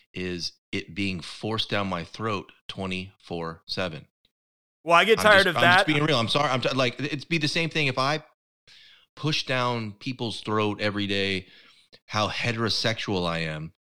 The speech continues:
Speaker 1: They'd fucking start to, they'd get tired of me after a while.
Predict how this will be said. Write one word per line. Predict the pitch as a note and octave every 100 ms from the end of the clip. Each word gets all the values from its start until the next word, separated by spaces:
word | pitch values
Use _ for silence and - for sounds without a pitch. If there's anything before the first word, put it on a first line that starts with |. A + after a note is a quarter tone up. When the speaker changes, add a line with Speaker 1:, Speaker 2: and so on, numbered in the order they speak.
| _ _ _ _ _ _ -
Speaker 1:
They'd | D#3 D#3
fucking | D#3 D3 C#3+
start | - C#3 C3+
to, | C3 - -
they'd | -
get | C#3 E3
tired | - D3+ F#3+
of | D#3
me | D#2+
after | C#2 C#2+
a | C2+
while. | A#1 - -